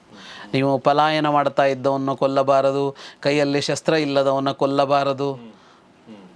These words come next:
ಕೈ ಮುಗಿದವನ್ನ ಕೊಲ್ಲಬಾರದು, ಇಂಥದ್ದು ಏನೂ ಇಲ್ಲ ರಾಕ್ಷಸ ಧರ್ಮದಲ್ಲಿ. "ರಾಕ್ಷಸಂ ಧರ್ಮಮಾಸ್ಥಿತಃ."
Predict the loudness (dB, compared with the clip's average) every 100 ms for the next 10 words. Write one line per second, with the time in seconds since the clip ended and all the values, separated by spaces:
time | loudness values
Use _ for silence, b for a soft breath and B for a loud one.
0 | -10 -2 0 2 2 2 2 0 -2 -2
1 | -2 -2 0 2 2 2 0 0 -2 -4
2 | -2 -2 0 0 2 2 0 0 0 2
3 | 0 -2 -6 -6 -4 -2 -2 -4 -6 -10
4 | -16 _ -16 -2 2 2 0 0 0 -2
5 | -2 -2 -4 -4 -8 -12 -14 -12 -10 -8
6 | -8